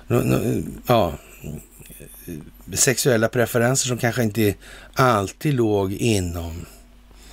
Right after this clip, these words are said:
den rättsliga ramens möjligheter? Kan det ha varit sånt alltså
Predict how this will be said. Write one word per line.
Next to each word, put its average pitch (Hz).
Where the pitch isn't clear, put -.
den 101
rättsliga 98
ramens 117
möjligheter? 107
Kan 123
det 143
ha 165
varit 196
sånt 110
alltså 90